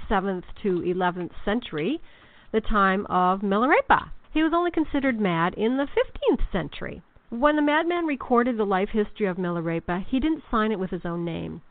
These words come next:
His disciples all claimed it to be an autobiography of Milarepa's life. I totally believe the madman is the reincarnation of Milarepa four hundred years later. Some historians and literary analysts may believe differently, but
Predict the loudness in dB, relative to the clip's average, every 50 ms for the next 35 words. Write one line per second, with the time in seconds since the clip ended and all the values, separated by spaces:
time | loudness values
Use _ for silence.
0 | -14 -8 -6 -6 -6 -6 -6 -2 0 0 0 2 0 -2 -4 -2 0 0 0 0
1 | 0 -4 -2 0 0 0 0 -2 -2 -2 -2 -2 0 0 0 0 -2 -2 -4 -2
2 | 2 2 2 2 2 0 2 2 2 2 4 2 2 2 0 -4 -6 -4 -4 -4
3 | -4 -4 -4 -4 -4 -4 -4 -4 -4 -4 -6 -6 -4 -2 0 0 0 -2 -6 -10
4 | -18 -20 -20 _ _ _ _ -20 -20 -10 -4 0 0 0 2 2 2 4 4 4
5 | 2 2 0 0 0 2 2 2 0 0 0 0 0 2 2 0 0 0 0 -2
6 | -2 -2 -4 -4 -4 -2 -2 -2 -2 -4 -6 -4 -2 0 0 0 0 -2 -2 -4
7 | -2 -2 -4 -4 -6 -6 -6 -6 -4 -4 -4 -2 -2 -2 -2 -4 -4 -4 -6 -6
8 | -6 -6 -6 -2 -2 -2 0 0 -2 -4 -4 -4 -4 -6 -6 -6 -6 -8 -8 -8
9 | -8 -8 -10 -10 -12 -16 _ _ -12 -4 0 0 4 4 4 2 4 4 6 6
10 | 6 6 4 2 0 -2 -2 -2 0 0 0 0 0 0 2 2 2 0 0 -2
11 | -2 -2 -2 -4 -4 -4 -4 -4 -4 -4 -2 0 0 2 2 2 2 0 0 0
12 | -2 -2 0 -2 -2 -2 -2 -4 -6 -4 -4 -4 -4 -4 -2 0 0 0 0 0